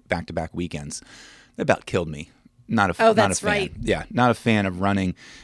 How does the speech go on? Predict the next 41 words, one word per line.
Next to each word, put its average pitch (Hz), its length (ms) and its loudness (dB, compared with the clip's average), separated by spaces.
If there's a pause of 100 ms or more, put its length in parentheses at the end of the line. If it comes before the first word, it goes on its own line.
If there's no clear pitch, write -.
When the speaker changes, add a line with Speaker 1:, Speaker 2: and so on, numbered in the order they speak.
Speaker 1:
And, 113 320 0
but 113 120 6
actually, 107 640 4 (180)
um, 90 380 0 (540)
Pierce 180 280 2
would 90 220 -4
probably 180 300 4
run 143 220 2
in 104 100 2
that 87 280 -2
if - 140 -6
he 104 60 2
was 92 120 2
in 80 100 -6
town. 123 340 0
He's 120 280 -2 (460)
thinking 143 280 -2
about 92 440 0
running, 95 680 0 (100)
um, 92 840 -4
in 98 160 -4
a 87 300 -2
more 101 160 -4
of 90 80 -6
a - 20 -4
national, 90 720 -2
like, - 260 -6
kind 87 220 -4
of 80 160 -8
race 80 260 -4
in 87 60 -6
North 87 220 -4
Carolina, 87 540 -4 (880)
uh, 82 560 -6
the 82 260 -8
day 82 320 -4
af-, 90 260 -6
actually 90 320 -8 (280)
two 156 140 0
days 82 220 0
after 85 420 -4